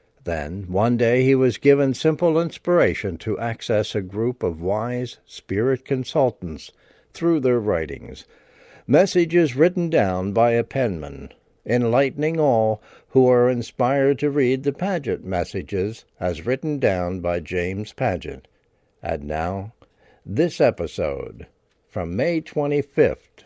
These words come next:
nineteen seventeen. I am here, Jesus. I've been with you as you prayed and joined in your prayer to the Father for the inflowing of his great love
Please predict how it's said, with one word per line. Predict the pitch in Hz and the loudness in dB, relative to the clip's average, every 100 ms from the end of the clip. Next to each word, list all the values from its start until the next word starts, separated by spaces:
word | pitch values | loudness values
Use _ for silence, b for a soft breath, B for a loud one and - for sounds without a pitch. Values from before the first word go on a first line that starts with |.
| - | -14
nineteen | 82 82 80 - 110 92 104 | -6 -4 -4 -6 -6 -4 -6
seventeen. | - 113 107 127 101 135 87 69 65 - B B B - | -4 -4 -2 -4 -4 -6 -6 -8 -14 -18 B B B -2
I | 135 151 | 2 4
am | 151 | 2
here, | 147 160 123 90 73 - | 2 2 2 0 -4 -8
Jesus. | - 131 82 80 71 - - | 0 2 2 -2 -10 -14 -6
I've | 101 107 | -2 2
been | 151 165 | 2 4
with | 151 - | 4 4
you | 135 139 160 139 | 2 2 2 2
as | 92 87 | 0 -2
you | 98 90 | -6 -8
prayed | - 131 123 135 135 | 0 2 4 2 0
and | 110 92 | -2 -2
joined | 95 120 127 | 0 2 2
in | 120 117 | 2 2
your | 113 | 0
prayer | - 117 123 120 | 2 2 2 0
to | 117 | -2
the | 101 | -6
Father | 92 127 117 110 123 | -2 0 2 0 -2
for | 120 107 | -2 -2
the | 98 139 | 0 0
inflowing | 170 160 - 160 104 85 73 71 | 0 -4 0 2 2 0 -8 -6
of | 85 87 | -6 0
his | 117 92 | 0 0
great | - 95 117 123 - | -2 0 0 -4 -8
love | 123 110 78 76 73 | -4 -2 -2 -4 -8